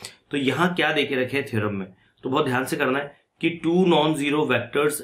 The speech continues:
A and B are collinear। दो नॉन जीरो vector है, एक vector ए है, एक vector B है और दोनों के दोनों नॉन जीरो है। जब भी नॉन जीरो vectors होते हैं ना और collinear vectors होते हैं ना, they are collinear बोल के रखा है, तो आप उसको एक को दूसरे के form में ऐसा लिख सकते हैं। एक T को हम,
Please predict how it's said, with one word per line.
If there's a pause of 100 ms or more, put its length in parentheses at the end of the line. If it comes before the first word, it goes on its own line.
A (120)
and
B (160)
are (120)
collinear। (500)
दो
नॉन
जीरो
vector
है, (360)
एक
vector
ए
है, (420)
एक
vector
B
है (340)
और
दोनों
के
दोनों
नॉन
जीरो
है। (400)
जब
भी
नॉन
जीरो
vectors
होते
हैं
ना (200)
और
collinear
vectors
होते
हैं
ना, (200)
they
are
collinear
बोल
के
रखा
है, (360)
तो
आप
उसको
एक
को
दूसरे
के
form
में
ऐसा
लिख
सकते
हैं।
एक
T
को
हम,